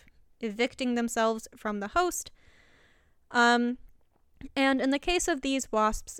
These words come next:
the hosts are generally killed rather gruesomely by just bursting forth from the now dead carcass of the host. Um, for ease, though, I will just refer to the wasps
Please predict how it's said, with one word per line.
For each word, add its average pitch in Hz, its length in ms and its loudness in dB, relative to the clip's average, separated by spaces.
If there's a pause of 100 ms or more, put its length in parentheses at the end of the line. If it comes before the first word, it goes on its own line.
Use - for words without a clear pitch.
the 240 160 -2
hosts 320 420 -2
are 269 220 2
generally 339 420 -2
killed 240 420 -2 (180)
rather 359 200 2
gruesomely 220 540 -2 (460)
by 330 200 2
just 277 440 0 (480)
bursting 285 520 -2
forth 240 520 0
from 226 500 0
the 220 320 0 (100)
now 220 280 0
dead 220 240 -2
carcass - 480 -6 (100)
of 208 200 -6
the - 60 -10
host. - 380 0 (600)
Um, 254 340 4 (140)
for 320 280 2
ease, 254 340 -2
though, 247 280 4
I 214 280 2
will 214 420 2 (100)
just - 240 -6
refer 240 280 0
to 233 80 0
the 233 100 -4
wasps 208 400 -2